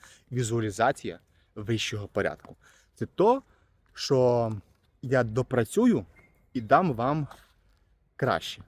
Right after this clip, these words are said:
Якщо вам таке цікаво, знову ж, е, ходьба в медитації, візуалізація вищого порядку, допрацьована техніка. Якщо вам цікаво,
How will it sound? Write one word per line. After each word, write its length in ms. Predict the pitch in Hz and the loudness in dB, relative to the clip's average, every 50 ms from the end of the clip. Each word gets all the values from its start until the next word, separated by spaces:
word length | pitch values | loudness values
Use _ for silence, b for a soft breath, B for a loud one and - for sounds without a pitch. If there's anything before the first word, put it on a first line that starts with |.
| _ - | _ -14
Якщо 200 | 107 - - 170 | -8 0 2 4
вам 140 | 165 151 | 4 4
таке 200 | 127 - 131 - | 2 -4 -6 -8
цікаво, 500 | 127 - - - - 151 202 202 143 98 - _ _ _ _ _ - - | -6 -8 -2 2 6 6 6 6 4 2 -4 _ _ _ _ _ -20 -12
знову 280 | 107 113 131 117 107 95 | -6 -4 -2 -2 -2 -4
ж, 260 | 95 82 - - - _ _ _ _ _ _ _ _ _ _ _ _ _ _ _ - | -8 -12 -16 -18 -20 _ _ _ _ _ _ _ _ _ _ _ _ _ _ _ -8
е, 380 | 117 107 110 110 104 104 107 | -6 -2 -2 -2 -2 -2 -4
ходьба 540 | 101 - - 139 135 127 123 127 147 139 127 | -6 -2 0 0 0 2 2 4 4 6 4
в 80 | 117 113 | 4 2
медитації, 720 | 123 123 113 113 - - - 117 113 110 - - 117 113 110 | -2 -4 -4 -6 -6 -4 -2 0 0 -2 -4 -8 -8 -8 -6
візуалізація 680 | 104 120 110 123 120 123 120 135 143 123 - 131 120 | -4 -4 -2 -2 -2 -2 0 -2 -2 -2 -2 -4 -2
вищого 400 | 110 127 131 - - 135 123 113 | 0 0 0 0 -2 -6 -6 -6
порядку, 500 | - - 113 123 120 - - - 110 104 104 98 104 | -6 -4 -4 -4 -4 -6 -6 -10 -8 -8 -10 -12 -4
допрацьована 840 | 110 110 135 131 - 131 131 123 - - 139 127 110 113 107 104 | 0 0 2 2 0 -4 -6 -4 -4 -2 -2 -2 -2 -4 -8 -8
техніка. 460 | 98 - 123 - - - 101 - 110 | -8 -8 -10 -10 -10 -14 -10 -6 -4
Якщо 300 | 113 117 107 - - 143 | -4 -4 -4 -4 -4 -2
вам 160 | 139 143 131 - - | -2 -2 -2 -4 -6
цікаво, 460 | - 113 - 127 131 139 131 104 | -10 -4 2 2 4 4 2 0